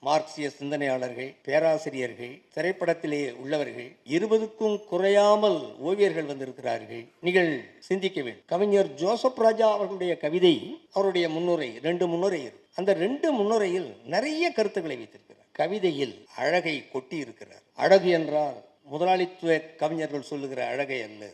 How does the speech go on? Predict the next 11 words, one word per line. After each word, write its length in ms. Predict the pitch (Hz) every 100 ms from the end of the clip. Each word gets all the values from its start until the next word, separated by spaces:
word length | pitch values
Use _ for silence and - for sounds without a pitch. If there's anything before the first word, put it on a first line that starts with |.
| -
அது 200 | 185 214
வேறு. 320 | 180 220 - -
இதெல்லாம் 320 | 175 196 226
நம்ம 120 | 196 165
நிறைய 200 | 170 233 233
பேசணும். 420 | 202 254 226 139 - _ -
அதனாலதான் 460 | 185 196 226 214 165 123 - 156
இந்த 120 | 156
அரங்கில் 320 | 160 196 190
இருக்கிறவங்க 420 | 170 180 175 160 156
எல்லாம் 260 | 175 156